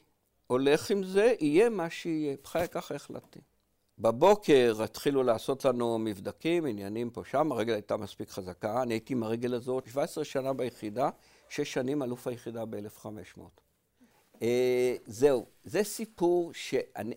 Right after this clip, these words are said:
אה, ואז התחילה עוד בעיה, שנגמר כבר הזה, הכל בסדר, נותנים לי טופס, אומרים לי, "לך תחתים את אמא שלך."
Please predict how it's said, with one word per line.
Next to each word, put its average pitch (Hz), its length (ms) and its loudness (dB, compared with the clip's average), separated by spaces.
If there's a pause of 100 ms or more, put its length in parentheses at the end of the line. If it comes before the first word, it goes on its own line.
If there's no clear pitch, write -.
אה, 202 220 6
ואז 120 320 0
התחילה 151 380 -2
עוד 170 280 0
בעיה, 104 380 0
שנגמר 110 480 2 (100)
כבר 147 220 4
הזה, 175 280 4
הכל 147 240 0
בסדר, 143 640 4 (320)
נותנים 160 300 -2
לי 165 100 4
טופס, 180 800 6
אומרים 147 340 -2
לי, 160 120 2
"לך 147 360 6
תחתים 156 600 2
את 156 160 -4
אמא 120 220 -4
שלך." - 240 -18